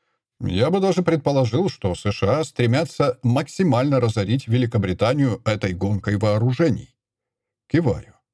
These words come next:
Вполне может быть. И даже наверняка что-то в этом предположении есть. Америка может потянуть такую гонку. А вот Британия гарантированно захлебнётся в расходах и долгах. Долгах Америки.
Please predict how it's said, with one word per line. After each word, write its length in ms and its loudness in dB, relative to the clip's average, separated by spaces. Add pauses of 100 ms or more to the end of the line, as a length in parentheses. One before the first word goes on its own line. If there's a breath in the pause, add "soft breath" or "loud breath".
(400)
Вполне 500 0
может 320 0
быть. 400 -14 (420)
И 140 0
даже 300 2
наверняка 560 2
что-то 340 0
в 60 2
этом 260 2
предположении 840 2
есть. 580 -2 (460)
Америка 520 2
может 300 2
потянуть 480 0
такую 340 -2
гонку. 460 -8 (360)
А 120 0
вот 140 0
Британия 680 2
гарантированно 800 2
захлебнётся 800 0
в 80 0
расходах 520 -2
и 40 0
долгах. 600 -2 (460)
Долгах 480 2
Америки. 540 0